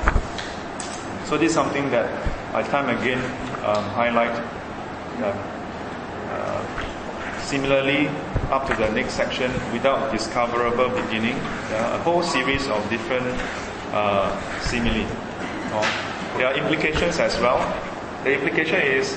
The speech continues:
if we know that we have been going through so many rounds, then it should be enough for us to be sick and tired of this. Not simply as a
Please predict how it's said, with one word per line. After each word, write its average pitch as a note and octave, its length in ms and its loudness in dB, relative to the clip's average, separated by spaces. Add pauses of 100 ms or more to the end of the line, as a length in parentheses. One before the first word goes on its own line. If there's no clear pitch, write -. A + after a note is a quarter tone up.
(1700)
if D3+ 220 2
we D3+ 140 2 (160)
know F#3 340 6
that B2 340 2
we B2 100 2
have B2 260 0
been A#2+ 180 0
going C#3 300 2
through D3+ 480 2
so D3 280 0
many B2 220 2
rounds, G#2+ 480 2 (1200)
then D3+ 300 0
it C3+ 100 0
should A2+ 280 -2
be A#2 120 0
enough B2 520 0 (280)
for A2+ 180 6
us C3+ 240 2
to - 120 -2
be G#2 120 -2
sick - 320 -2
and G#2+ 200 0
tired A#2+ 280 2
of G#2+ 140 0 (100)
this. - 240 -6 (2000)
Not F3 140 4
simply D3 380 0
as A#2+ 160 2
a G2+ 80 2